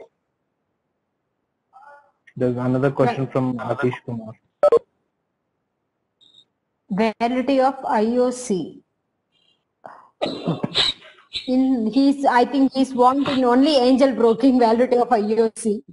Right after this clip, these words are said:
Speaker 2: <laughs> I O C, his type of order he want to take. Better he will interact with me, sir.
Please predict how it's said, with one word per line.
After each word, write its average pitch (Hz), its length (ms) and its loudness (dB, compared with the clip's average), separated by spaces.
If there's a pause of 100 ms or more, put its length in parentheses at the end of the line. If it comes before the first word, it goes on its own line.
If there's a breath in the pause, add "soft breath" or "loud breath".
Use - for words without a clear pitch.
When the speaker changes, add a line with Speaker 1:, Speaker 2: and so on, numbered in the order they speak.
(140)
Speaker 2:
<laughs> 285 400 -2 (840)
I 247 140 4 (100)
O 339 100 4
C, 349 220 -2
his 277 400 -2
type 254 320 0
of 339 160 4
order 254 460 4
he 262 240 2
want 226 300 0
to 196 460 -2 (400)
take. 240 400 0 (140)
Better 262 420 2
he 277 180 -2
will 262 160 2
interact 247 440 0
with 247 220 -8
me, 202 120 -2
sir. 175 220 -8